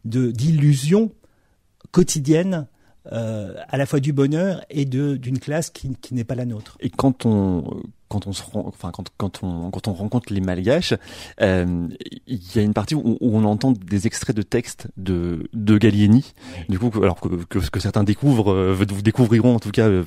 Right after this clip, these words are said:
Speaker 2: par le film, euh, il, parce qu'il y a beaucoup de noms, de noms de rues en France qui s'appellent les, les avenues Gallieni. Euh, mais il, donc il, il avait un peu théorisé les méthodes de colonisation à Madagascar.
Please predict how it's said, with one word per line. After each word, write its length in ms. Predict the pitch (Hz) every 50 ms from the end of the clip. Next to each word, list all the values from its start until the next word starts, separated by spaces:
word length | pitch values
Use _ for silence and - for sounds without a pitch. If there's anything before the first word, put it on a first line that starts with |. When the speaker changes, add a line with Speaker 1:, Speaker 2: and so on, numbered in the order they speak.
| - _ -
Speaker 2:
par 140 | - 87 87
le 100 | 95 95
film, 300 | - - 170 165 147 127 - - - - - - -
euh, 340 | 104 95 90 92 90 90 - - -
il, 400 | 127 113 104 107 92 87 - - - _ - _ _ _ _ _ _ _ -
parce 100 | - -
qu'il 60 | 107
y 20 | 95
a 20 |
beaucoup 240 | 90 101 - - 113
de 80 | 104
noms, 240 | 104 107 110 107 101
de 200 | 110 104 92 107
noms 120 | 107 117 120
de 80 | 113
rues 300 | 113 110 113 131 151 156
en 100 | 135 110
France 320 | 101 - - 113 113 113 -
qui 100 | - -
s'appellent 320 | - - 90 - 107 104
les, 220 | 98 98 98 95
les 140 | 95 95 92
avenues 200 | 104 95 104 104
Gallieni. 400 | 95 101 98 92 95 92 101 98 - - - - - - - - -
Euh, 500 | 95 90 87 87 87 87 90 85 85 85 - - - - - - - - - -
mais 100 | 127 117
il, 200 | 117 120 127 120
donc 180 | 113 107 -
il, 100 | 131 127
il 120 | - 120 127
avait 100 | 117 147
un 80 | 135
peu 160 | 127 - 147
théorisé 540 | - - - 180 151 151 135 156 139 139 170
les 240 | 160 143 127 123 123
méthodes 340 | 127 131 - - 165 156 135
de 100 | 135 131
colonisation 720 | - - 135 123 123 127 117 117 117 113 - - 165 -
à 60 | -
Madagascar. 680 | 117 117 117 117 113 117 113 104 - - - 90 95 -